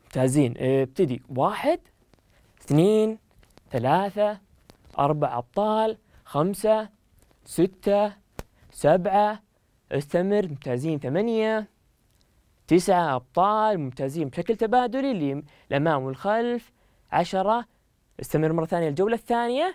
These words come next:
بشكل متصل. أبطال. واحد، اثنين،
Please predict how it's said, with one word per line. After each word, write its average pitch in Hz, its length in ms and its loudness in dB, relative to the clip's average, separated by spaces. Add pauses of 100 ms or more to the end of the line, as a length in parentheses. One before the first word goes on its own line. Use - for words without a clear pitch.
بشكل 143 280 -10
متصل. 247 640 0 (240)
أبطال. 170 520 -2
واحد، 226 500 -2 (1120)
اثنين، 220 640 0